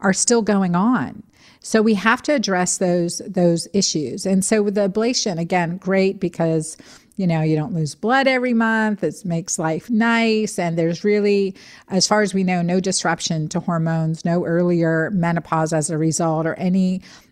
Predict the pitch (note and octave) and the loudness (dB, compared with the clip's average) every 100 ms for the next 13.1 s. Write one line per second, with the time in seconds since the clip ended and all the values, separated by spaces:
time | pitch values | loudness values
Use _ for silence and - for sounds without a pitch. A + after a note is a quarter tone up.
0 | - - F#3 F3+ F3 D#3 - - E3 E3 | -12 0 2 2 0 -2 -4 -2 0 2
1 | F3+ F3+ E3+ - E3 D#3 D3+ D#3 F3 - | 2 2 0 -2 0 0 0 -2 -2 -2
2 | - E3 D3+ D3+ - F3 E3 F3+ F#3 F#3+ | -2 -6 -4 -6 -4 -4 -2 0 0 0
3 | - F#3 F3 F3+ - - D#3+ D3+ - G#3 | -2 -2 -2 -2 -8 -10 -8 -8 -8 -12
4 | - - - - - G3+ F#3 F3 - A#3+ | -16 -20 -20 -16 0 4 4 2 0 -2
5 | - G#3+ E3+ E3 - F#3 E3 D#3 F3+ F#3+ | 0 2 2 0 -2 -2 -2 -2 0 0
6 | G#3 F3+ D#3+ E3 D#3 D3+ F3 C#4+ F4 C#4 | 0 -2 -2 -2 -2 -4 -4 -4 -2 -4
7 | - F#3 F3+ - F3+ E3+ D#3 - - E3 | -2 -2 0 0 0 2 0 -4 -4 -4
8 | - E3+ E3+ G3 - E3 F3 - D#3+ E3 | -2 -4 -4 -4 -4 -4 -4 -2 0 0
9 | E3 - E3 D#3+ D#3+ F3 - - - - | -2 -4 -2 0 0 -2 -8 -20 -20 -20
10 | - _ - E3+ E3 - E3 - D3+ D#3+ | -20 _ -2 0 0 0 -2 0 0 2
11 | E3 E3+ F3+ F3 F#3 A3 C4+ - F3 F3 | 2 2 2 0 0 -2 -4 -2 0 -2
12 | F3+ F3+ E3+ - D#3+ - E3+ D#3+ E3 F3 | -2 -2 -2 -2 -4 -4 -6 0 0 0
13 | G3 | -4